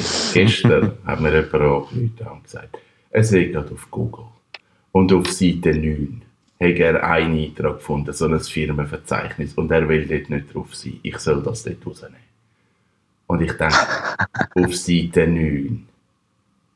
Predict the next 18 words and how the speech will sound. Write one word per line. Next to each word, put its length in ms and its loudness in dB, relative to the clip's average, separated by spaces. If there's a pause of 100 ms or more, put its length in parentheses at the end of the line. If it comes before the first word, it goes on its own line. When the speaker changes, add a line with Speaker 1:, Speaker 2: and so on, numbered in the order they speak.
(120)
Speaker 2:
dort 180 -2
geht 380 2
niemand 480 0
an. 380 2 (120)
Nie. 320 4 (680)
Ausser 300 2 (100)
es 200 -6
ist 200 -4
Corona-Time 840 2
und 60 -4
man 100 -4
hat 220 -8
wahnsinnig 680 -2
viel 340 -4
Zeit. 360 2 (600)
Aber 200 -2
das 240 -4
interessiert 580 -4